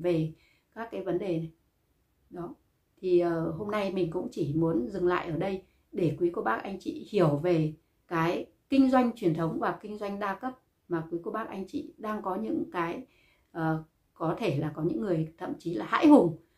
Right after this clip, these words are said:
có những người vì, vì bị những cái mà gọi là đa cấp, nhưng người ta đa cấp biến tướng, người ta lợi dụng vào cái, cái chính sách, ờ, kinh doanh mạng lưới này để người ta làm những cái việc không tốt,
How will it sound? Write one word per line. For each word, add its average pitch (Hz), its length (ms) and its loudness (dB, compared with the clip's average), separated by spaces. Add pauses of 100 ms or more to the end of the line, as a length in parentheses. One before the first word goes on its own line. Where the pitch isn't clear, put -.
(140)
có 165 160 -6
những 247 140 0
người 185 280 4
vì, 165 380 6 (320)
vì 220 280 4
bị 233 380 -2 (340)
những 214 280 -4
cái 185 320 2
mà 185 320 2
gọi 180 260 0
là 165 200 2
đa 226 220 2
cấp, 285 240 -2
nhưng 226 160 0
người 185 120 -2
ta 196 300 -2
đa 214 220 -2
cấp 269 220 -4
biến 220 260 -2
tướng, 214 220 -2
người 240 100 -6
ta 202 100 -4
lợi 247 300 4
dụng 262 280 0
vào 196 280 4
cái, 180 340 0 (380)
cái 190 260 -2
chính 185 140 -10
sách, 285 200 0 (240)
ờ, 196 540 -2 (360)
kinh 220 160 -8
doanh 202 400 -4
mạng 196 160 -2
lưới 175 200 4
này 190 240 0
để 170 240 4
người 160 160 4
ta 208 160 2
làm 180 260 2
những 170 140 4
cái 202 100 -8
việc 220 240 -4
không 208 160 -12
tốt, 233 260 -6